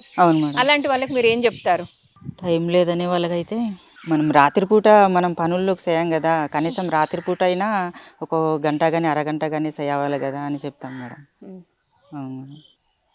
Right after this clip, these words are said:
Speaker 2: బొంజిబాబు గారు, నిజంగా చాలా బాగుంది. ఇంత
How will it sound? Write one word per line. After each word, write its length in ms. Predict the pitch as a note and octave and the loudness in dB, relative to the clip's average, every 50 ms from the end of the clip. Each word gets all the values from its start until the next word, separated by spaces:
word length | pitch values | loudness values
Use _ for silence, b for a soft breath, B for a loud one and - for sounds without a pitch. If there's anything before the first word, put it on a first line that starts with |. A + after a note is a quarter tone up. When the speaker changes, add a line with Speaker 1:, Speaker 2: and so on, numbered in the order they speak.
| _ _ - | _ _ -14
Speaker 2:
బొంజిబాబు 520 | G#3+ A3+ A3+ A3 A3 G#3 A#3 A#3 A3 A3+ | -12 -10 -8 -8 -6 -2 -2 -2 -2 -2
గారు, 200 | A3 A3+ G#3 G3+ | -2 -2 -2 -2
నిజంగా 340 | G3+ G3+ G3 G#3+ A3 A#3 A#3+ | -4 -10 -8 -8 -6 -6 -6
చాలా 340 | B3 - B3+ G3 G3 G#3+ A#3 | -6 -4 -4 -4 0 0 0
బాగుంది. 500 | G#3+ G3+ G3+ F#3+ F#3+ G3 G3 G3 G#3 B3 C#4+ D4 D4+ - | 0 0 -4 -4 -4 -8 -8 -8 -8 -8 -8 -8 -12 -12
ఇంత 300 | A3+ A3 A3+ A#3+ A#3+ | -10 -8 -8 -6 -4